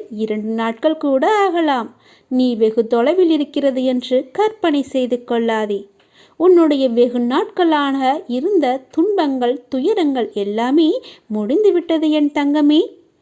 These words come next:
உன் அப்பாவின் சொல்படி நடந்து கொள். நீ எதற்காகவும் யாருடைய பேச்சையும் நீ காது கொடுத்து கேட்காதே. அவர்கள் பேசுபவர்கள் பேசிக்கொண்டு தான் இருப்பார்கள், தூற்றுவர்கள்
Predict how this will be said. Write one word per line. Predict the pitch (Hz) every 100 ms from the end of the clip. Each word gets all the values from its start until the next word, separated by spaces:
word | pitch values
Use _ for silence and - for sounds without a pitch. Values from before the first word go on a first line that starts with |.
| _ _ _
உன் | 277 254 240
அப்பாவின் | 208 - 359 403 320 247
சொல்படி | - 220 214 220 240
நடந்து | 480 440 370 320 311
கொள். | - 247 208 - _ _ _ -
நீ | 330 302
எதற்காகவும் | 269 277 440 427 349 320 339 311 - 240
யாருடைய | 247 269 523 415 330 277
பேச்சையும் | 277 254 254 285 277 285 302
நீ | - 277 269
காது | 285 415 440
கொடுத்து | - 294 277 277
கேட்காதே. | 262 262 240 - 240 226 208 - _ _ _ - _
அவர்கள் | 226 233 233 233 269 -
பேசுபவர்கள் | 233 262 262 262 262 262 269 277 403 -
பேசிக்கொண்டு | 262 330 - 453 359 359 339
தான் | 330 320 302
இருப்பார்கள், | 285 277 269 254 233 220 - _ _ _ _ _ _
தூற்றுவர்கள் | 247 285 - 320 320 302 403